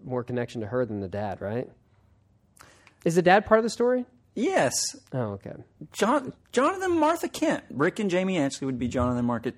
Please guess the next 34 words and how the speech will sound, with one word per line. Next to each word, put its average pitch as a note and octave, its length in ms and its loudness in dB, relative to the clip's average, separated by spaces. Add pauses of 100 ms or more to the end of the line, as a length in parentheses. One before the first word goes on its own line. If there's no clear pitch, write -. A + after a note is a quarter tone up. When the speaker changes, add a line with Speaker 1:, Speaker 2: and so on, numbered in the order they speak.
Speaker 2:
Martha B2+ 200 -4
Kent A2+ 260 -6
in G#2+ 80 -4
your G#2+ 100 -2
metaphor. G2 420 -6 (840)
Um, G#2+ 520 -2
but G#2+ 200 -2
I A#2 80 2
love A#2 260 0
my G#2+ 180 -4
parents G#2 380 -4
as - 100 -14
well, A2+ 280 -6
so. - 260 -12 (360)
Speaker 1:
Hmm, C#3+ 160 -2
who B2+ 100 -2
do C#3+ 60 2
you D3+ 40 0
love B2+ 160 2
more? G#2 300 -4 (880)
Speaker 2:
Of C3 160 0
my B2 100 4
parents? C3 480 -2 (240)
Speaker 1:
No, D#3+ 140 6
your, B2+ 240 2 (120)
your, C3+ 280 -2
your B2+ 160 -4
parents C3 320 0
are - 20 -6
the G#2+ 120 -4
adults. - 280 2
Speaker 2:
<laughs> - 60 2
Oh, G#3 240 4
I G#3+ 100 2